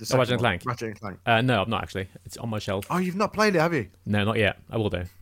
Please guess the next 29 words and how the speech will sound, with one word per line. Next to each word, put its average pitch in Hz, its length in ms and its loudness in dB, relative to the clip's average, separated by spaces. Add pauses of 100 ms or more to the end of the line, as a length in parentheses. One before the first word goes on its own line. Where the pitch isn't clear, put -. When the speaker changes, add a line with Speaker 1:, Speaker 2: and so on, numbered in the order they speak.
(160)
Speaker 2:
You 202 100 -2
played 269 220 4
either 233 240 2
of 101 100 -6
'em? 82 140 -10 (240)
Speaker 1:
Played 190 140 2
the - 20 -10
first 123 180 6
one. 87 160 -2 (840)
Speaker 2:
Okay. - 180 -6 (380)
Speaker 1:
Yeah. 85 220 0
Speaker 2:
We 190 100 2
spoke - 240 4
about 143 140 4
this, 113 160 -2
didn't 139 300 -4
we, 120 120 -2
uh, 113 240 -4
uh, 127 80 -4
recently 131 420 -4
on 104 140 -4
here? 95 240 -8 (340)
Speaker 1:
Yeah, 92 280 4 (120)
I 107 80 2
played 143 160 2
the 131 60 -6
first 120 240 2
one. 98 200 2
Speaker 2:
Yeah. 101 180 -8